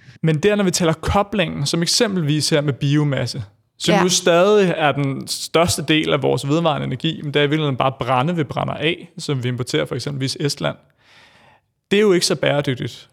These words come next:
Speaker 1: hverken i et biodiversitetsperspektiv eller klimaperspektiv. Burde det ikke ligesom være et eksempel at sige, "Wow, okay, vi burde binde det sammen"?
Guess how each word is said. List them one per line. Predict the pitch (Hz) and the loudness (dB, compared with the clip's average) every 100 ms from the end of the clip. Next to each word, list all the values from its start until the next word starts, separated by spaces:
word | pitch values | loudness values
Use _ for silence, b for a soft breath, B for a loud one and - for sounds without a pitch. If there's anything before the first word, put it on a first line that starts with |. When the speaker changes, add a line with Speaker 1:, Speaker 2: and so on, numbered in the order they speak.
| _ - | _ -4
Speaker 1:
hverken | 139 143 180 | 2 2 2
i | |
et | 175 120 | 0 0
biodiversitetsperspektiv | 151 147 139 139 127 - - - 135 - 135 - | 0 2 0 -2 -6 -10 -12 -4 -4 -2 -6 -2
eller | 143 151 | 0 0
klimaperspektiv. | - 135 143 139 - - - - - b b b b b b - | -2 -6 -6 -8 -8 -10 -10 -12 -16 b b b b b b 0
Burde | 160 156 | 0 2
det | 220 | 2
ikke | 208 190 | 2 2
ligesom | 190 208 175 | 0 2 2
være | 139 | 2
et | |
eksempel | 135 - 185 160 | 2 0 0 0
at | |
sige, | 143 160 | 0 0
"Wow, | 135 151 170 - | 2 2 2 2
okay, | 147 160 143 | -2 0 0
vi | 135 | 0
burde | 139 165 165 | 0 0 0
binde | 139 131 | -2 -2
det | |
sammen"? | 131 151 - | 0 0 0